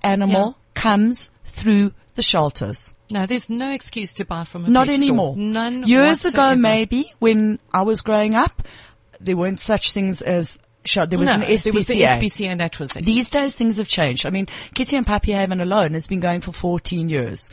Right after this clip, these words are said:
Speaker 1: I've seen how things have changed over the last fourteen years and how the breeds are coming in. Before, if we saw a peak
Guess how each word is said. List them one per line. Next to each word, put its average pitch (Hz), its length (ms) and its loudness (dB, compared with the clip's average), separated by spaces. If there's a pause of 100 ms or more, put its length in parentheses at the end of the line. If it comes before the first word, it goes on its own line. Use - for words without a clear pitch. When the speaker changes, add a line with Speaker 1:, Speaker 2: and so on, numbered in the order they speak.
(360)
Speaker 1:
I've 247 220 2
seen 143 560 -2 (400)
how 208 220 2
things 220 340 -2
have 202 100 -6
changed 190 500 -2
over 202 240 -2
the 185 120 -4
last 170 320 0
fourteen 170 440 -4
years 160 300 -2
and 175 180 -4
how 180 140 -4
the 151 100 -4
breeds 220 360 -4
are 190 40 -2
coming 135 320 -4
in. 107 120 -10 (260)
Before, 269 400 0
if - 120 -6
we 247 180 -2
saw 233 440 0
a 208 100 0
peak - 520 -2